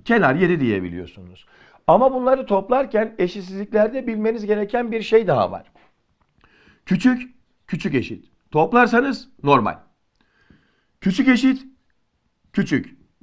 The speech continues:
Toplarsanız normal. Normal, normal. Toplarsanız normal. Küçük eşit, küçük eşit. Toplarsanız küçük eşit. Yani iki tane eşitsizliği taraf tarafa topladığınızda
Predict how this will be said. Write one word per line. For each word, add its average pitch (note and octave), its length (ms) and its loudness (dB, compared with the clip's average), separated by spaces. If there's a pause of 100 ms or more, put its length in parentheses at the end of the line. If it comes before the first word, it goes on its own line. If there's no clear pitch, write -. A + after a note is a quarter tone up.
(240)
Toplarsanız G#3 760 2 (240)
normal. C3+ 360 2 (720)
Normal, C4+ 500 6 (200)
normal. B2+ 380 4 (340)
Toplarsanız E3+ 720 2 (120)
normal. D3 400 2 (680)
Küçük A3 280 0
eşit, C4+ 340 2 (140)
küçük C#3 260 -8
eşit. G#2+ 320 -8 (220)
Toplarsanız G3 760 -2 (120)
küçük G#2+ 260 -8
eşit. F2+ 300 -12 (320)
Yani B3 360 4
iki D4+ 240 -4
tane G#3+ 300 -2
eşitsizliği A2+ 680 -6
taraf E3 340 -2
tarafa B2 340 0
topladığınızda A#2 920 -4